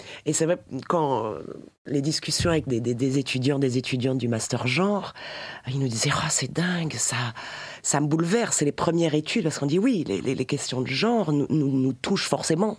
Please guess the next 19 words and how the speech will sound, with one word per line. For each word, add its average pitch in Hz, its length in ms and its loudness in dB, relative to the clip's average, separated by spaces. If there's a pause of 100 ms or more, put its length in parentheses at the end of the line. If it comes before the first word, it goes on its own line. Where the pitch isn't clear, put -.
euh, 73 520 -4
toutes 131 180 -4
et 131 80 0
tous. - 280 -4
Hein, 143 60 0
personne 151 540 2
comme 120 160 -2
ça 135 320 0
n'est 101 200 2
en 170 140 2
dehors 160 640 2 (140)
de, 135 100 2 (460)
de 151 140 4
ces 151 200 2
normes-là. » 151 640 2 (640)
Et - 220 0 (120)
c'est - 280 2
des 165 100 2
normes, 139 180 0